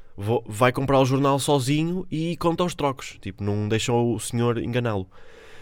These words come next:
E, hum, e pronto, já, pá, os pais portugueses são meios egoístas e, e,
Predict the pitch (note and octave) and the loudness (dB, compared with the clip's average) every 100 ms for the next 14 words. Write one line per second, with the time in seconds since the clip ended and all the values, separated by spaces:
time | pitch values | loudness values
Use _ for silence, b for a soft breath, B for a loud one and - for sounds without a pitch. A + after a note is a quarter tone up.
0 | G2+ G2 - B2 B2 B2 B2 B2 A#2 B2 | -18 -14 0 2 6 6 8 6 4 0
1 | A#2+ A#2 - - - - - - G#2+ B2+ | -4 -8 -14 -20 -20 -20 -18 -10 0 0
2 | A#2 A2 G2+ G2 G#2 A#2 A#2 - - A#2 | 4 0 0 -6 0 2 2 0 -2 -2
3 | A2+ A2+ A2+ G#2 G2 F#2+ - F2+ - G2 | 0 0 0 0 -2 -4 -8 -12 -8 -6
4 | F#2+ F#2 - G2 F#2+ F#2+ | -6 -8 -10 -10 -8 -8